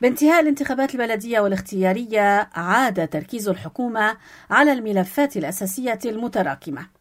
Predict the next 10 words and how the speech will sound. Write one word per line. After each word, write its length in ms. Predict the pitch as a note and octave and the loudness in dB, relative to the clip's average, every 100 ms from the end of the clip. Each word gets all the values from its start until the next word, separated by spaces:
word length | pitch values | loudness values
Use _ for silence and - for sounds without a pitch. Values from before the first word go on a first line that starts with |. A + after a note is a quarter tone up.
| _ - - - - | _ -20 -20 -20 -2
في 120 | - | 2
السياسة، 840 | D4 - E4 F4 - D#4 C#4+ C#4 - | 4 2 0 0 0 2 4 4 2
سقف 440 | - - D4+ - G3+ | -2 0 0 -2 -4
مواقف 640 | F3 E3 A#3 - G#3+ G3 | 0 4 4 2 -2 -2
مسؤولي 400 | F#3+ F#3+ G#3+ G#3+ | -4 -2 -4 -4
حزب 280 | - F#3+ F#3+ | -4 -4 -2
الله 260 | F#3 A#3 | 2 2
في 120 | A#3+ F#3+ | 0 -6
الساعات 440 | F#3 E3 F3+ F#3+ | -6 -4 -2 -2
الماضية 680 | D#3+ G3+ A#3 G#3 G3+ G3+ | -2 0 -2 -2 2 2